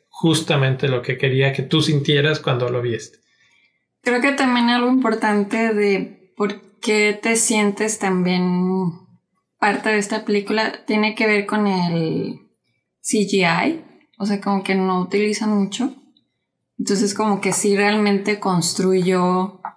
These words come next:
Speaker 2: las escenas y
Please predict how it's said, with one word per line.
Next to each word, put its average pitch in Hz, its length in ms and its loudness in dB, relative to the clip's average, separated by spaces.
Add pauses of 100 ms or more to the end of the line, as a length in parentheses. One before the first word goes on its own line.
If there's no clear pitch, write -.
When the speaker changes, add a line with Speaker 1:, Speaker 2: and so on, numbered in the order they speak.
(500)
Speaker 2:
las 202 400 0
escenas 196 560 0 (1000)
y 226 500 0